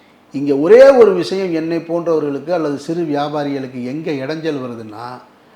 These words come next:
சிறு வியாபாரி ஒரு ஞாயிற்றுக்கிழமை சந்தை நடந்துகிட்டு இருக்க இடத்துல ரிலையன்ஸ்காரன் கடை போட்டா என்ன ஆகும்?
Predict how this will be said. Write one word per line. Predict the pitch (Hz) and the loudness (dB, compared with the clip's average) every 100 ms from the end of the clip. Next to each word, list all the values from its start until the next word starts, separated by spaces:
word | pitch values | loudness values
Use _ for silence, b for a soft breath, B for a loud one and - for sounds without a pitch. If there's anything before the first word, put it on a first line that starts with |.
| b - | b -20
சிறு | - 214 233 269 254 | -6 -2 0 0 0
வியாபாரி | 214 190 175 160 | 2 2 0 0
ஒரு | 143 139 | -2 -2
ஞாயிற்றுக்கிழமை | 147 190 208 185 175 156 | -4 -4 -4 -4 -4 -6
சந்தை | 151 156 156 | -8 -6 -4
நடந்துகிட்டு | 147 156 151 143 | -4 -6 -8 -8
இருக்க | 139 131 | -10 -10
இடத்துல | 135 135 151 | -10 -8 -8
ரிலையன்ஸ்காரன் | 135 147 165 139 151 135 120 | -6 -6 -6 -8 -12 -12 -12
கடை | 131 | -12
போட்டா | 135 131 135 | -12 -12 -10
என்ன | 123 127 | -10 -10
ஆகும்? | 123 120 123 | -12 -16 -18